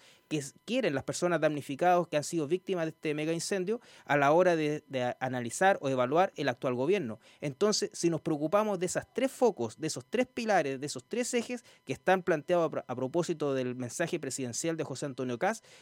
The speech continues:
es que le podemos dar un sentido de urgencia a esas materias.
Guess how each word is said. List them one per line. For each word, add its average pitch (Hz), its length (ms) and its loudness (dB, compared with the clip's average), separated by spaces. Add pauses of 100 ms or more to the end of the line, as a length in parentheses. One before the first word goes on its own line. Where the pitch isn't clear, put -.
es 180 140 -2
que 190 100 0
le 180 100 6
podemos 165 340 0
dar 175 260 2
un 156 100 -4
sentido 160 480 0
de 147 140 -4
urgencia 226 500 0
a - 20 0
esas 208 140 -4
materias. 127 440 -4